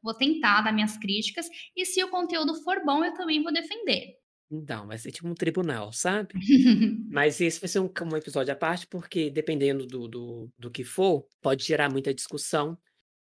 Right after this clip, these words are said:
Speaker 2: e não dá pra gente colocar no final do episódio.
Speaker 1: Tem que ser uma coisa assim, um marco, sabe? Um filme de, de estreia que vai bombar nas galerias. O hype, o hype do momento, né?
Speaker 2: Pois é. No dia que tiver cin-, é, filme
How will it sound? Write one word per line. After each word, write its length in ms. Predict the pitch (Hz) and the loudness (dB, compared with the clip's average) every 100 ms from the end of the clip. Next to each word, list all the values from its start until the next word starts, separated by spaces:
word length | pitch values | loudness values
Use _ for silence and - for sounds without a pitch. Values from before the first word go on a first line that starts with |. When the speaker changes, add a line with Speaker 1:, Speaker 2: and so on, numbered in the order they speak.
| _ | _
Speaker 2:
e 200 | 170 156 | -6 -2
não 120 | 151 156 | -2 -2
dá 140 | 139 | -2
pra 140 | 151 | -4
gente 280 | 139 147 139 | -6 -6 -10
colocar 480 | - 160 160 165 143 | -6 -6 -2 -2 -2
no 120 | 139 | -4
final 200 | - 147 | -6 -6
do 60 | 139 | -4
episódio. 760 | 147 135 135 139 139 143 139 - _ _ | -6 -4 0 0 0 -6 -10 -14 _ _
Speaker 1:
Tem 140 | 190 190 | -8 -8
que 80 | |
ser 100 | - | -8
uma 240 | 208 214 214 | -4 -4 -2
coisa 220 | 214 214 | -4 -6
assim, 240 | 208 226 | -6 -2
um 100 | 233 | 0
marco, 560 | 196 185 196 190 190 190 | 2 4 4 4 2 -6
sabe? 300 | - 202 190 | -2 0 0
Um 160 | 202 190 | -2 -6
filme 480 | - 214 202 208 | -6 -4 -2 -2
de, 320 | 196 196 196 - | -2 -2 -2 -2
de 160 | 202 | -6
estreia 580 | 196 - _ 196 190 190 | -8 -10 _ 0 2 0
que 80 | 190 | -2
vai 140 | 185 | -4
bombar 460 | 185 190 190 185 185 | -2 -2 0 0 0
nas 140 | 185 | -2
galerias. 640 | 180 190 185 185 190 190 - - _ _ _ - | -4 -4 -2 -2 -2 -2 -8 -20 _ _ _ -6
O 140 | 339 | -4
hype, 420 | 320 220 175 175 190 | 0 2 2 0 0
o 60 | |
hype 280 | 180 240 269 | 2 2 2
do 80 | 294 | 2
momento, 540 | 349 311 170 160 - | 2 2 0 -4 -6
né? 180 | 185 185 208 - _ | -4 -4 -6 -12 _
Speaker 2:
Pois 280 | 120 110 120 | -10 -10 -10
é. 240 | 147 107 - - | -12 -12 -18 -12
No 160 | 123 | -8
dia 140 | 123 151 | -4 -4
que 140 | 180 | -4
tiver 260 | 165 139 131 | -4 -4 -4
cin-, 380 | - 175 165 147 135 | -6 -6 -8 -10 -12
é, 160 | 135 117 | -10 -10
filme 600 | - 147 123 110 110 | -8 -6 -4 -6 -14